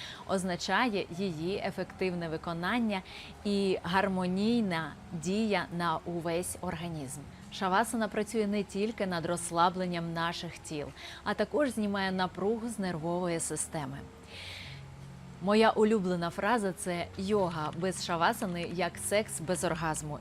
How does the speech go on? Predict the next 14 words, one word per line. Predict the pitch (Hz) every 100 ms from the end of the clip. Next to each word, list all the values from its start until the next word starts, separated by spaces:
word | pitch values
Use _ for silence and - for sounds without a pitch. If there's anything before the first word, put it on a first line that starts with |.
| -
І | 196
це | - 196
дійсно | 196 240 214 190
дуже | 202 196 190
важливо — | 180 175 226 240
поставити | 202 196 - 202 190 190
крапку | 185 214 214 185 - 160
в |
практиці, | - 190 208 220 185 - 170
заземлити, | 165 196 214 202 202 190 220 226 185
інтегрувати, | - 214 214 190 185 185 180 196 220 170 143 - - 220
запакувати | 202 220 220 - 202 196 170 175 160 -
увесь | 185 185 180 156
досвід | 151 190 180 165